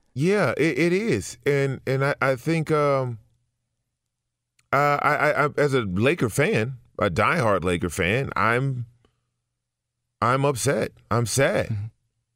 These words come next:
Speaker 1: because, you know, you put a team together that you want, and they wanted this, and then you bail on it when it doesn't go your way. That
Speaker 2: Right.
Speaker 1: sounds like my seven-year-old.
Speaker 2: Yeah.
Speaker 1: That sounds
Speaker 2: That's
Speaker 1: like my
Speaker 2: right.
Speaker 1: seven-year-old.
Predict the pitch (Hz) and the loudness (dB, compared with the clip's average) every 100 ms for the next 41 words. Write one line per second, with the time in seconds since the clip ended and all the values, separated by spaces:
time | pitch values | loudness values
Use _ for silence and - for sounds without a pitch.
0 | _ _ _ 92 123 - 143 135 131 127 | _ _ _ -2 -2 2 2 4 4 2
1 | 117 - - _ _ _ _ _ _ _ | -2 -8 -16 _ _ _ _ _ _ _
2 | _ - 139 120 110 - - 104 135 123 | _ 0 2 4 2 -2 -6 -2 -2 0
3 | 170 170 151 151 139 120 117 135 113 - | 0 0 0 0 0 0 2 2 0 0
4 | 190 123 80 107 - _ _ 110 101 131 | 0 0 0 -2 -4 _ _ 0 2 2
5 | 156 180 120 - 82 95 - - _ _ | 2 0 0 0 0 -2 -10 -16 _ _
6 | _ - 117 127 135 95 139 202 123 90 | _ -2 0 2 0 2 2 4 2 2
7 | 82 - 110 113 113 123 127 123 131 135 | 0 0 0 2 2 0 0 2 4 2
8 | 127 170 - - _ _ _ - 131 143 | 2 0 -2 -10 _ _ _ -2 0 2
9 | 151 151 127 127 127 117 117 117 107 - | 2 2 2 0 0 -2 0 0 2 0
10 | 175 143 95 78 62 - - _ _ _ | 0 0 0 0 -4 -8 -18 _ _ _
11 | 156 214 143 - _ _ _ - 147 180 | 0 2 0 -10 _ _ _ -2 2 4
12 | 190 180 226 196 - 185 165 117 90 69 | 4 4 4 2 2 2 2 0 0 -2